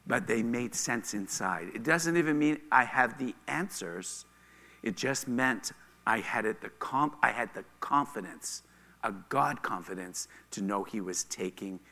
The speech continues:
care of it now. I don't know how it's gonna work itself out, but taking care of it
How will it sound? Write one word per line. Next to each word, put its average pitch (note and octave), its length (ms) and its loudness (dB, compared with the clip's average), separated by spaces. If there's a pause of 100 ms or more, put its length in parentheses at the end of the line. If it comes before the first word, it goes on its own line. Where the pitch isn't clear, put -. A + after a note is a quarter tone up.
(140)
care F2+ 260 -6
of E2+ 120 -10
it E2+ 160 -10 (260)
now. - 320 -10 (1700)
I A2+ 60 -4
don't A#2 140 0
know B2+ 100 8
how B2+ 420 8 (260)
it's - 160 -4
gonna A2 180 6
work B2+ 200 0
itself B2 380 4
out, G#2 280 0 (360)
but A#2+ 140 2
taking A#2+ 320 6
care G#2+ 200 2
of G2+ 100 2
it G#2+ 140 0